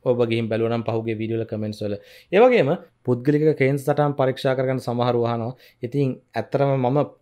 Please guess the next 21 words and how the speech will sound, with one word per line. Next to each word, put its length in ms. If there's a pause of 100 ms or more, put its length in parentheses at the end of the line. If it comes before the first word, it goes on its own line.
(120)
මේක 220
ව්‍යාපාරයක් 680
විදිහට 240
නෙමෙයි 220
කරන්නේ. 280
මේක 180
ඇත්තටම 340
මම, 160 (600)
අ, 220
වසර 320 (280)
දහයක් 460
දොළහක් 340
තිස්සේ 280
හදාරපු 520
මේ 180
විෂය, 300
මේ 140
විද්‍යාව 400
තුළ 180
තියෙන 180
වටිනාකම 580